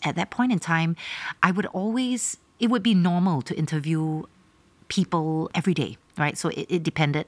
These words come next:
on whether or not it was an actor, a singer, a dancer that was interviewing, or maybe a director, but sometimes also an arts manager. And that was where I think I met some of the most, could, should I say, pivotal movers and shakers of those times. And, and we'll get to the times and the time periods very soon.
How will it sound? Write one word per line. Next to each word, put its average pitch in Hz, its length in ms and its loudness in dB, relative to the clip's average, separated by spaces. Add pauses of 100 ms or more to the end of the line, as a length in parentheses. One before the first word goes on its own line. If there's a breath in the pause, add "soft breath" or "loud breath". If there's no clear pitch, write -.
(100)
on 135 380 -2
whether 151 200 0
or 156 40 2
not 143 280 0
it 147 100 -6
was 143 540 -4
an 143 100 -2
actor, 131 440 -2
a 135 40 -6
singer, 135 420 -4
a 135 60 -4
dancer 131 320 -4
that 95 100 -4
was 135 120 -6
interviewing, 147 420 -2
or 151 120 -2
maybe 143 240 -2
a 113 40 -8
director, 220 400 -2
but - 160 -4
sometimes 269 460 -4
also 196 280 -2
an 160 100 0
arts - 240 -4
manager. 135 440 -2 (360 loud breath)
And 240 120 2
that 349 140 0
was 214 160 -4
where 190 140 0
I 135 80 0
think 175 180 -2
I 139 60 0
met 147 240 0
some 175 200 0
of 143 280 -4
the 151 80 2
most, 170 440 0 (120)
could, - 200 -4
should 175 200 2
I 185 80 2
say, 185 480 0
pivotal 180 680 0
movers 165 340 2
and 147 140 0
shakers 151 300 -2
of 147 280 -6
those 156 280 0
times. 131 600 0
And, 139 280 -2
and 151 100 2
we'll 202 100 2
get 202 180 -2
to 156 80 -4
the 143 100 0
times 135 480 0
and 139 100 -2
the 127 60 -4
time 147 200 -2
periods 143 440 -4
very 131 180 0
soon. 139 380 0